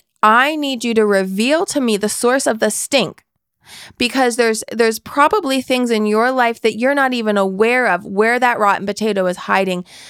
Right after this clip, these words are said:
"God, why am I struggling with this?" And, um, you may, then you're gonna get on your face before the Lord, and God is gonna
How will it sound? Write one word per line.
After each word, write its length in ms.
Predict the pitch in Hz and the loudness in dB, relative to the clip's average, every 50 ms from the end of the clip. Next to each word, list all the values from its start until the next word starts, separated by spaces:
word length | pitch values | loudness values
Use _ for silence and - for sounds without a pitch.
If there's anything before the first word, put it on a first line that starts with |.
| - - - 208 | -20 -14 -8 -2
"God, 300 | 196 233 220 220 220 220 | 2 4 4 4 4 2
why 400 | 214 202 220 233 233 240 247 262 | -2 0 4 4 6 6 6 4
am 180 | 277 277 262 247 | 2 0 -2 -2
I 100 | 233 226 | -2 -2
struggling 680 | 226 - - 226 214 214 214 226 220 214 202 196 190 | -4 -4 0 2 2 2 2 0 -2 0 0 -2 -2
with 220 | 180 170 170 - - | -2 -2 -4 -6 -6
this?" 360 | 185 - - - - - - _ _ _ _ _ _ _ _ _ - _ - | -6 -6 -6 -8 -12 -16 -16 _ _ _ _ _ _ _ _ _ -18 _ -2
And, 420 | 240 233 226 220 220 220 220 214 226 | 0 2 2 2 2 0 -2 -2 0
um, 220 | 220 208 208 202 | 0 0 0 -2
you 320 | 175 214 220 240 247 247 226 | -2 -2 -2 -2 -2 -2 -2
may, 460 | 233 233 233 233 233 233 247 269 277 | -2 -2 0 0 2 0 0 0 -2
then 260 | 202 220 254 269 302 | -2 -2 -2 0 0
you're 100 | 311 302 | -4 -2
gonna 300 | 294 233 220 220 208 202 - - 202 | -2 0 0 0 -2 -4 -6 -10 -6
get 260 | 190 240 240 254 - - | 0 2 2 2 2 0
on 160 | 269 269 254 | -2 -2 -2
your 140 | 247 233 233 | -2 -4 -4
face 340 | 220 - - 208 208 208 | -4 -4 -2 -2 -2 -2
before 320 | - - 208 - - 202 196 | -4 -8 -12 -6 -2 -2 0
the 120 | 190 190 | 2 0
Lord, 480 | 196 196 190 190 185 180 180 185 196 214 _ - - - - _ _ - | 0 2 0 0 0 0 0 -2 -4 -8 _ -20 -20 -20 -20 _ _ 0
and 320 | 220 220 214 214 220 - - _ _ _ - - 202 | 0 2 2 0 -2 -6 -8 _ _ _ -10 -8 0
God 260 | 247 247 254 285 311 | 2 4 4 4 2
is 120 | 285 285 | 0 0
gonna 220 | - 233 220 214 | 0 0 0 0